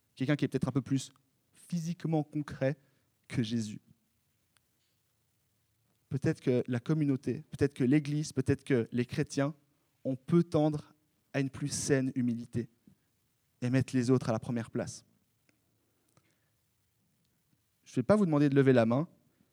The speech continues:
mais dans votre cœur, levez la main. Qui est venu pour les autres ici ce matin ?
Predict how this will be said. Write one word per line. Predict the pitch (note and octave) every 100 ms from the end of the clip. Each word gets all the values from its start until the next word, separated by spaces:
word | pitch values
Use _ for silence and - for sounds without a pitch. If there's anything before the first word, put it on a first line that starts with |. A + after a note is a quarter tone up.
| _ _ _ _ -
mais | G2
dans | C#3+
votre | D3 -
cœur, | D#3 B2+
levez | A#2 A#2
la | A2
main. | B2 E3 _ _ _ _ _ _ _ _ _ _ _ _ _ _ _ _ _ -
Qui | -
est | F3
venu | C3+ C#3
pour | B2
les | G#2+ G#2+
autres | B2 -
ici | A#2 A2+
ce | A#2
matin ? | G#2+ A2+